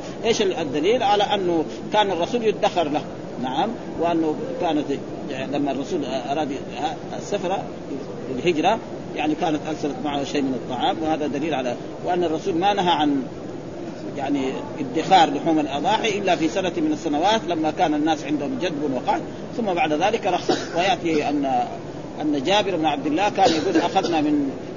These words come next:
لحوم الهدي في مكة وكنا نطعم الرسول صلى الله عليه وسلم حتى وصلنا المدينة".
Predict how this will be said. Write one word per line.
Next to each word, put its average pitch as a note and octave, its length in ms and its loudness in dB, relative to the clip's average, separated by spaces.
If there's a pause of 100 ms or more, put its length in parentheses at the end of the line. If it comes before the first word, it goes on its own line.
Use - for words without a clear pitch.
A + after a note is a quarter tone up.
(120)
لحوم D3 320 2
الهدي D3 380 2
في C#3 180 -2
مكة G#3 540 2
وكنا F3 420 0
نطعم - 220 -2
الرسول D#3 400 0
صلى D3+ 200 -2
الله D3+ 300 2
عليه C#3 200 0
وسلم G3 340 -2
حتى F3+ 360 0
وصلنا E3 320 -2
المدينة". B2 440 -2